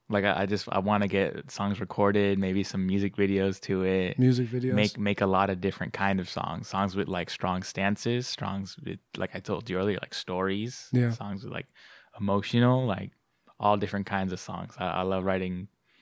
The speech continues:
Speaker 1: to all different kinds of, um, styles of beats and
Speaker 2: Dude, can you
Speaker 1: Yeah.
Speaker 2: perform right now? What if I
Speaker 1: No,
Speaker 2: did a beat
Speaker 1: I,
Speaker 2: for you?
Speaker 1: I can't. I can't, man.
Speaker 2: Ah.
Speaker 1: Uh, man, I, 'cause I've been writing a couple verses, but I don't have 'em memorized.
Speaker 2: Yeah.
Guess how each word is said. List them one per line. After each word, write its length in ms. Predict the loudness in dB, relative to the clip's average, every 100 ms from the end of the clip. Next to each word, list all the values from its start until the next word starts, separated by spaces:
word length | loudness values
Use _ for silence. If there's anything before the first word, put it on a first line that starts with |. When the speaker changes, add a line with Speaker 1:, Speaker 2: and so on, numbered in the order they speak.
| _ -8
Speaker 1:
to 120 | -4
all 160 | -2 -2
different 300 | -4 -8 -8
kinds 260 | -6 -6 -8
of, 240 | -10 -8
um, 440 | -6 -6 -8 -12 -16 _ _
styles 420 | -8 -4 -2 -4
of 120 | -8 -10
beats 400 | -8 -8 -10 -10
and 240 | -8 -10 -14 _ _ _ _ _ 4
Speaker 2:
Dude, 280 | 6 6 4
can 160 | 6
you 80 | 6
Speaker 1:
Yeah. 60 | 6
Speaker 2:
perform 540 | 4 6 6 6 4
right 140 | 2
now? 260 | 2 0 -2 _ 4
What 180 | 8 8
if 120 | 10
I 100 | 10
Speaker 1:
No, 100 | 12
Speaker 2:
did 120 | 12
a 20 | 12
beat 80 |
Speaker 1:
I, 120 | 10 8
Speaker 2:
for 140 | 6
you? 220 | 6 4 -6 _ 0
Speaker 1:
I 120 | 0
can't. 460 | 0 2 4 4 2
I 80 | -2
can't, 400 | 2 4 6 8
man. 340 | 10 10 10
Speaker 2:
Ah. 580 | 8 4 0 -2 -6 4
Speaker 1:
Uh, 480 | 6 8 4 0 -4 -10 _ -2
man, 680 | 2 6 6 4 0 -4 0
I, 220 | 2 2 0
'cause 100 | 2
I've 180 | 4 4
been 140 | 4 6
writing 260 | 6 6
a 60 | 4
couple 300 | 2 4 6
verses, 480 | 6 4 6 4 4
but 100 | 4
I 80 | 4
don't 100 | 4
have 180 | 2 2
'em 140 | 2
memorized. 680 | 2 4 4 4 4 0 -6 2
Speaker 2:
Yeah. 240 | 4 6